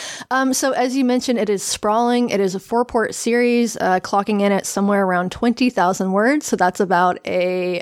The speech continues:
uh, a fourth of a book. Um, he is nothing if not prolific, and he, he tells his side of the story.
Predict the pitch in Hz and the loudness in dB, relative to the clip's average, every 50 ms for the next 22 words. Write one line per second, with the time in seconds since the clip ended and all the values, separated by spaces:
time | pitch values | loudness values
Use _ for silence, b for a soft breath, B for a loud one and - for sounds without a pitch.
0 | - - - 180 180 - - - 180 - - - 190 220 - - 302 226 330 294 | -6 -6 -6 -4 -4 -2 -2 -4 -4 -4 -4 -2 -2 0 0 0 0 0 0 0
1 | 277 - - 165 196 247 269 - - - B B B B B B B - 190 185 | 0 0 2 2 2 2 0 -6 -12 -12 B B B B B B B -6 -4 -2
2 | 180 180 180 175 180 190 196 B B B B B - 202 196 196 196 185 - - | -2 -4 -4 -6 -6 -8 -10 B B B B B -2 0 2 2 2 0 0 -2
3 | 208 196 208 214 226 208 196 190 - 185 180 - - - 190 190 185 202 233 226 | 0 0 2 2 2 0 0 0 0 0 0 -2 -2 -2 0 2 2 2 2 0
4 | 196 190 185 180 - B B B B - - 262 269 254 302 294 294 285 285 285 | 0 -2 -2 -4 -8 B B B B -2 0 0 2 2 2 2 2 2 0 0
5 | 240 - 277 262 - 240 247 233 233 233 - - 254 233 - 254 214 214 220 202 | 0 0 -2 -2 0 0 2 2 2 0 0 -2 -2 0 0 0 2 2 2 0
6 | 220 233 - - 330 277 196 - | 0 -2 0 0 0 0 0 -2